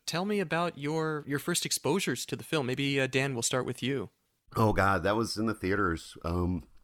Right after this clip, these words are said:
Speaker 2: when it first came out in eighty-four.
Speaker 1: Uh-huh.
Speaker 2: Uh, must have been fall, because I think that in summer it was released, and then, uh, you know, when they had the initial showing of the film, it really took a while to get into theaters around the country 'cause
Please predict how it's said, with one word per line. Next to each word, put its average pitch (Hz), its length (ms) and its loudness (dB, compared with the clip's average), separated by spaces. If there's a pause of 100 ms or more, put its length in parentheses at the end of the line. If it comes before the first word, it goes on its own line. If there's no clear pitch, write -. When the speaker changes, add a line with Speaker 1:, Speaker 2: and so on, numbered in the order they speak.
(260)
Speaker 2:
when 90 120 0
it 92 80 0
first 98 220 0
came 87 180 0
out 90 200 2
in 76 260 -2
eighty-four. 80 600 -2 (580)
Speaker 1:
Uh-huh. 131 260 -10 (100)
Speaker 2:
Uh, 85 440 -2 (120)
must 90 220 0
have 104 80 0
been 85 160 2
fall, 80 420 2
because 80 280 -6
I 78 80 0
think 82 300 -6
that 80 180 -4
in 73 80 -8
summer 90 320 -2
it 78 40 -4
was 76 160 -6
released, 78 440 -6
and 76 180 -6
then, 76 300 -4 (120)
uh, 71 340 -8 (140)
you 80 100 -6
know, 71 260 -4
when 80 120 -4
they 78 60 -2
had 76 280 -4 (360)
the 69 400 -6
initial 82 560 -2 (240)
showing 85 300 -2
of 73 60 -4
the 76 60 -4
film, 76 320 -4
it 76 120 -8
really 80 240 -4
took - 180 -8
a 82 40 -2
while 78 280 0
to 71 80 -6
get 67 140 -6
into 67 120 -8
theaters 73 360 -6
around 76 180 -4
the 69 80 -6
country 87 380 -6
'cause 71 400 -6